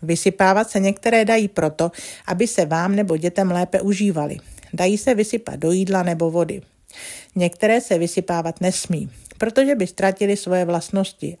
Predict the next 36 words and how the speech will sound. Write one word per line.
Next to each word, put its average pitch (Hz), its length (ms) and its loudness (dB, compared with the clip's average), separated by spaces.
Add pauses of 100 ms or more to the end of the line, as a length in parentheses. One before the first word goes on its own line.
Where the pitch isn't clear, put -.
a 165 60 -6
nedošly 208 440 0
by 226 100 0
třeba 185 320 -2
do 156 120 -2
střev, 196 320 -2
kde 175 200 -2
se 190 160 -2
mají 190 320 2
teprve 175 420 0
vtřebat. - 440 -6 (840)
Pojďme 254 300 2
na 240 120 4
konkrétní 226 560 2
příklady. 208 560 -4 (1160)
Takže 165 280 0
teď 196 160 2
máte 262 280 4
hlavu 190 240 4
jako 202 200 2
pátrací 185 520 -2
balón. 156 440 -2 (220)
Nikdy 175 260 -2
by 240 120 4
vás 214 220 2
nenapadlo, 151 600 -2 (380)
kolik 220 320 2
starostí 240 520 2
může 214 320 4
být 190 180 0
s 175 60 -2
jednou 202 360 4
tabletkou, 185 540 0
kapslí 175 460 -4
nebo 165 200 0
tobolkou. 147 640 -2